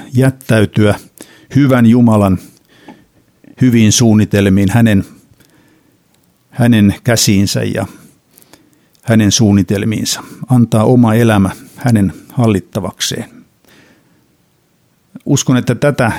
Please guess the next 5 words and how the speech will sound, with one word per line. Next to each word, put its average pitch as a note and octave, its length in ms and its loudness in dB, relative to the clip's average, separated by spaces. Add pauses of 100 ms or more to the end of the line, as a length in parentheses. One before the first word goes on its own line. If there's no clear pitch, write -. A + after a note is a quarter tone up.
Jeesus B2 400 -2
halusi A2+ 360 0
tässä A2+ 360 -2 (160)
vastauksessaan G2+ 880 -2 (260)
painottaa A2 600 -2